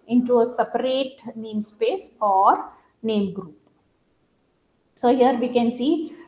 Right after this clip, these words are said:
uh, there is a package called as a shape. So in that package shape, so we have a class circle. So in that circle, we are just creating one more method, C area,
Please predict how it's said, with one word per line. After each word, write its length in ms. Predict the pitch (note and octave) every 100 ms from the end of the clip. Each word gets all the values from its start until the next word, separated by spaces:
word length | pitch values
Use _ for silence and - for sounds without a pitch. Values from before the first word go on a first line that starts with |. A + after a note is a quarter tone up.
| -
uh, 220 | G3+ G3+
there 180 | G3+ G#3+
is 120 | A3
a 60 | B3
package 480 | A#3 A3+ B3 B3 B3
called 220 | A3 G#3+
as 120 | G#3+
a 60 | G#3
shape. 500 | - A3 D4 - - -
So 80 | B3
in 200 | A3+ A3+
that 420 | B3 B3 A#3 -
package 440 | G#3 G#3+ A3+ G#3+
shape, 520 | - - A3+ - - - - _
so 100 | B3
we 140 | A3+ B3
have 140 | A#3
a 120 | B3
class 640 | A#3+ A3 A#3+ D4+ - -
circle. 640 | A3 G#3+ - A3+ D#4 - - _ _
So 100 | -
in 160 | A#3+ A#3+
that 220 | B3+ B3
circle, 380 | B3+ A#3+ C4 D4+
we 100 | B3+
are 60 |
just 300 | G#3 B3 - - _ _
creating 520 | C4 A#3 A#3 C4 B3+
one 220 | A3+ G#3+
more 160 | A3 A#3
method, 480 | A#3+ G3+ - C#4+ - - _
C 340 | - B3+ A#3+ G#3+
area, 460 | G#3 G3+ B3 G4+